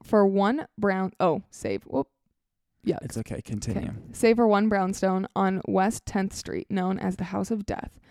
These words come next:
Speaker 1: The townhouse is said to be haunted by the ghosts of twenty-two people who lived and died within its walls, including that of a six-year-old girl who was killed by her adopted father. Oh my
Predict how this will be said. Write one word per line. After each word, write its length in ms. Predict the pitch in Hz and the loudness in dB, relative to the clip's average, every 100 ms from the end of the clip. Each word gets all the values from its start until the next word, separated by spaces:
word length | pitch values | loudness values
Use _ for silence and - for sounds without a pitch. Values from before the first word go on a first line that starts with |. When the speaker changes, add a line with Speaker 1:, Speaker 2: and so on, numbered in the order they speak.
| - _ | -20 _
Speaker 1:
The 80 | - | 2
townhouse 560 | 208 208 214 254 285 - | 4 4 4 4 0 0
is 180 | - 214 | -2 0
said 240 | 196 190 | 0 0
to 80 | 196 | 0
be 80 | 196 | 0
haunted 360 | 190 190 202 | -2 -2 0
by 100 | 196 | 0
the 80 | 185 | 0
ghosts 240 | 180 190 - | 2 0 0
of 120 | - | -6
twenty-two 840 | - - 190 196 254 - - 202 214 | -6 2 4 4 2 0 4 4 4
people 560 | - 180 196 240 302 - _ _ | 0 -4 2 2 2 -4 _ _
who 160 | - 214 | 4 4
lived 340 | 190 185 220 | 4 0 0
and 140 | - 202 | 0 0
died 220 | 190 196 | 0 0
within 220 | 196 190 | 0 0
its 160 | 190 - | -4 -2
walls, 320 | 196 185 208 - _ | -2 -2 -6 -10 _
including 380 | 196 196 208 233 | -6 2 4 4
that 120 | 220 | 2
of 60 | 196 | 0
a 60 | 180 | -4
six-year-old 600 | - 190 - 226 185 - | -6 -8 -2 0 0 -2
girl 240 | 190 196 | -2 0
who 100 | 175 | 0
was 140 | 175 - | -4 -6
killed 240 | 196 202 | -8 -4
by 100 | 202 | -4
her 140 | 190 | -4
adopted 480 | - - - - 214 | -6 -6 -8 -8 -10
father. 600 | - - - 269 - - _ _ _ - | -10 -12 -10 -10 -12 -14 _ _ _ -10
Oh 80 | 269 | -8
my 160 | 180 | -8